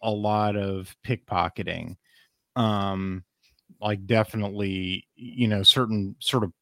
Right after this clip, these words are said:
programs find themselves in the losing end of the stick, and, you know, they're gonna get raided. Um,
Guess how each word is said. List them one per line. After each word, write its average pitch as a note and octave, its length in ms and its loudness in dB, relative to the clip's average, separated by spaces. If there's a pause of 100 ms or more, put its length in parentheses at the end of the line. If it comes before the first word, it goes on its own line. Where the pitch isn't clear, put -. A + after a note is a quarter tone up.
(120)
programs A2+ 600 6
find A2 280 4
themselves G#2 440 0
in G2 120 -2
the G2 60 -2
losing G2+ 460 -2
end G2 200 -2
of F2 100 -8
the F#2+ 80 -10
stick, - 640 -2 (440)
and, G2+ 760 2
you A2+ 120 0
know, G2+ 160 2
they're G#2 200 2
gonna G2 220 0
get F2+ 200 -2
raided. F2 580 -2 (480)
Um, G2 640 4